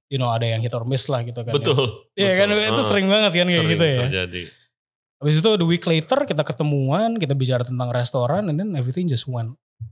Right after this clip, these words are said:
Speaker 2: Oke.
Speaker 1: Tasting dan ini dan itu dan finding new partners lagi,
Speaker 2: Iya, iya.
Speaker 1: pitching lagi,
Speaker 2: Hmm.
Speaker 1: ngitung lagi, and everything. Jadi dari from that point on untuk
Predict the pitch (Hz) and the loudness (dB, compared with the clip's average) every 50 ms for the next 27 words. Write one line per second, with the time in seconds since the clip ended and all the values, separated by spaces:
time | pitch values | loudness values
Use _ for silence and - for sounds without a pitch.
0 | _ _ _ - 98 95 92 87 - - - 90 85 85 85 85 120 120 117 - | _ _ _ -4 -4 -4 -4 -6 -10 -12 -14 -12 -12 -10 -8 -6 -4 -2 -2 -2
1 | - 135 131 127 127 123 131 123 117 117 123 117 120 123 131 131 127 123 113 117 | -2 -2 -2 0 0 -2 -2 -4 -4 -6 -4 -4 -4 -2 -2 0 0 -2 -2 -2
2 | - - 120 113 - 113 143 135 131 131 123 113 110 113 117 120 120 117 - 123 | -4 -6 -8 -8 -4 -2 0 2 2 2 0 0 -2 -2 -4 -6 -6 -8 -6 -4
3 | 120 113 113 110 110 110 - - 113 110 117 120 110 110 - 139 143 143 143 143 | -4 -2 -2 -4 -4 -6 -6 -6 -6 -4 -2 -2 -2 -2 0 0 0 0 0 -2
4 | 139 139 135 131 131 131 127 92 92 90 - - _ _ _ _ _ _ _ - | -2 -2 -2 -2 -2 -2 -2 -2 -2 -4 -6 -10 _ _ _ _ _ _ _ -6
5 | 95 92 107 120 - - 135 123 123 127 135 143 143 143 143 135 139 135 135 135 | -4 -4 -2 -2 0 0 0 0 0 0 0 0 0 0 0 0 2 2 2 2
6 | 135 135 135 139 - 139 131 123 - - 127 123 120 127 131 135 135 135 135 135 | 2 0 0 -2 -4 -4 -6 -8 -6 -6 -6 -4 -2 -2 -2 -2 -2 -2 -2 -2
7 | 131 131 131 123 123 120 120 127 117 - - 131 127 123 123 131 - _ _ _ | -2 -2 -4 -4 -4 -4 -6 -8 -8 -6 -6 -6 -6 -6 -8 -10 -14 _ _ _
8 | _ _ _ _ _ _ _ _ _ _ _ _ _ _ _ _ _ 139 143 202 | _ _ _ _ _ _ _ _ _ _ _ _ _ _ _ _ _ -2 0 2
9 | 185 170 160 156 156 147 - 156 147 151 151 151 143 - - 156 151 156 180 175 | 2 2 2 2 2 0 0 0 2 4 2 2 0 0 0 0 0 0 0 2
10 | 151 143 143 143 139 139 135 143 135 - | 2 2 2 0 0 0 0 -2 -4 -6